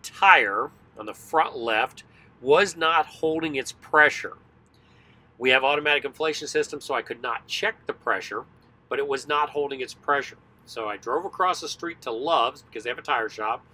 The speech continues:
that our company uses, and I called Black River, and they gave them the authorization to replace the tire or fix it as necessary. Turns out they only had to fix the valve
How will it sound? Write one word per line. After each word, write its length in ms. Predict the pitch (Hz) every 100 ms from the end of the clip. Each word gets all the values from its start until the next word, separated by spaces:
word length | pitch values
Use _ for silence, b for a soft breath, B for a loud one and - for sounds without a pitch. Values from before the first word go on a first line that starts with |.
| b b _
that 100 | 139
our 100 | 139
company 380 | 147 143 170 156
uses, 460 | 120 104 123 135 b b b -
and 80 |
I 80 | 131
called 340 | 131 143 143 135
Black 300 | 135 127 -
River, 320 | 123 120 139 _ _ _ _
and 260 | 120 117 117
they 160 | 127
gave 320 | 131 135 139 139
them 160 | 135
the 80 | 135
authorization 680 | 131 127 127 120 120 - 123
to 260 | - 123 120
replace 420 | 120 117 139 127
the 60 | 135
tire 260 | 123 120 127
or 180 | 147
fix 380 | 131 - 180 -
it 160 | 120 113
as 180 | 117 135
necessary. 680 | 139 - - - 110 - - b b b _
Turns 300 | 185 202 208
out 160 | 202
they 100 | 160
only 240 | 151 185 151
had 180 | 165 147
to 40 |
fix 480 | - - 160 - -
the 160 | -
valve 720 | 123 135 156 175 120 113 143